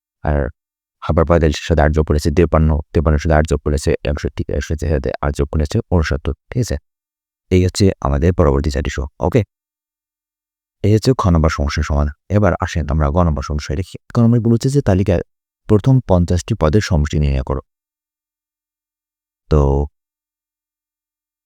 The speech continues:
এই যে সূত্রটা সমষ্টি, এটা আসলে ধারার সূত্রটা আম-, আহ, ইয়েটা আমরা একটু একটু করবো। স-, মানে যে সূত্রটা আপনাদের এখানে আলোচনা করা নেই,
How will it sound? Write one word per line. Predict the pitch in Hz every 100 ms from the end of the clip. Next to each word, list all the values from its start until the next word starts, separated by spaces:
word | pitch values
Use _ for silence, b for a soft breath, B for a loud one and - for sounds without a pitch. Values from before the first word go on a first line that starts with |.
| _ _ -
এই | 101 98
যে | 104
সূত্রটা | - 98 - 98 95 117 117
সমষ্টি, | 87 78 - -
এটা | 92 87
আসলে | 80 - 80 78 - _ _ _ _ _ _ _ -
ধারার | - 82 90 92 - -
সূত্রটা | - 85 78 78
আম-, | 76 73 -
আহ, | 82 73
ইয়েটা | 78 76 73
আমরা | 73 73
একটু | -
একটু | 71 76 67
করবো। | 71 76 - _ _ _ _ _ _ _
স-, | - - -
মানে | 76 76 71 65
যে | 67 78 76
সূত্রটা | - 80 78 80 76
আপনাদের | - - 78
এখানে | 76 78 73 - 76
আলোচনা | 69 71 76 76
করা | 71
নেই, | 71